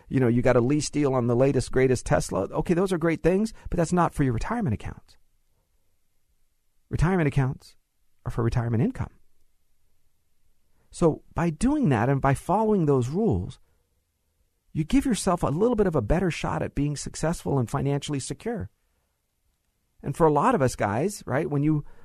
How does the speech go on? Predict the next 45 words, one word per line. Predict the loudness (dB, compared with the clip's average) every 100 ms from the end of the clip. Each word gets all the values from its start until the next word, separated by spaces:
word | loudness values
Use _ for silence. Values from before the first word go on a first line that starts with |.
| -10
when | -2
you | 2
told, | 4 4 2
uh, | 0 -4 -2
or | 0
asked | 2 0 -2 -2
that, | -2 0
told, | 0 2 2
<laughs> | 0 0 -4 -8 -20 -16
when | -4 0
you | 2
asked | 2 2
that | 0 0
lady | 2 2 2
to |
marry | 0 0 0 2
you, | 0 0 -6 -16 -12 -12 -12 -16 -20 -20 -20 -20 -8
and | -2
you | 0
said, | 2 2 2 -12
uh, | -12 -8
"I | -2
will | 0 2
take | 0 2
care | 4 4
of | 4
you, | 2 2 0 -4 -6
please | -4 -2 -2
be | 2
with | 2 2
me," | -2 -4
right? | -2 -2 -2
However | 0 2 2 2
we | 2
did | 2
it, | 0 -2 -12 -20 -20 -20 -20 -20 _ _ _ _ _ _ _ _ _
when | 0 2
we | 4
did | 2 2
that, | 0 0
when, | -4 -2 0
when | 0
we | 0 0
asked, | 0 0 -2 -8 -14 -14 _ _ _ _ _ -20 -20 -20 -20 -20 -20 _ _ _ _
implied | 2 2 2 0 0 0 -2